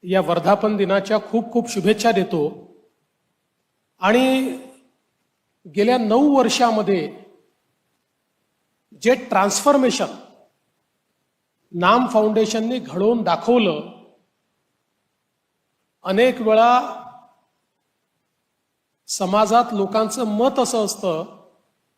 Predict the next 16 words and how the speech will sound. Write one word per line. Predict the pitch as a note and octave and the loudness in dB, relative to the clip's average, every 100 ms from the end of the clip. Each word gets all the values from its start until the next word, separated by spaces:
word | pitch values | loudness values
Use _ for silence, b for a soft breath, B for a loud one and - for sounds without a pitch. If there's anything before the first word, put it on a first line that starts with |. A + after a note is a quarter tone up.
| _ _ _ _ _ | _ _ _ _ _
की | C4 | -10
परिवर्तन | C4 G3+ G#3+ A3+ A3+ A#3 C4 | -4 0 2 2 0 0 -4
घडवण्याकरता | F#3 F#3+ A3 A3+ A3 G#3 G3+ A3+ C4 - - | -2 0 0 -2 -4 -6 0 0 0 -6 -12
सरकारची | - - G3+ G3 A3+ A3+ A3 | -12 -4 -4 2 2 2 -2
आवश्यकता | E3+ E3 - - F3 | -4 -6 -12 -6 -6
पडते, | - D3+ F#3 - _ _ _ _ _ _ _ _ _ _ _ _ | -6 -12 -14 -20 _ _ _ _ _ _ _ _ _ _ _ _
केवळ | A3 G3+ | 4 4
सरकारच | - A#3 G#3+ - C4 D4+ | 4 0 -2 2 2 2
परिवर्तन | - B3+ A#3+ A3+ A#3+ A3+ | -2 -2 0 0 -2 -6
घडवू | E3 G3+ | -4 -6
शकतं. | F#3+ F#3+ - F3 D#3 - _ _ _ _ _ _ _ _ _ _ - | -6 -12 -10 -10 -10 -14 _ _ _ _ _ _ _ _ _ _ -4
पण | A3 | -2
वेळोवेळी | G3+ F3+ G#3 B3 A#3+ A#3+ C4+ | 0 0 4 4 4 2 0
समाजाने | - - G3+ A3+ A#3 A#3 A#3 C4 | -2 -2 0 2 2 2 0 -2
दाखवून | F#3+ F3 B3 C4+ | -4 -2 0 2
दिलंय | A#3 F#3+ E3 | 2 2 -2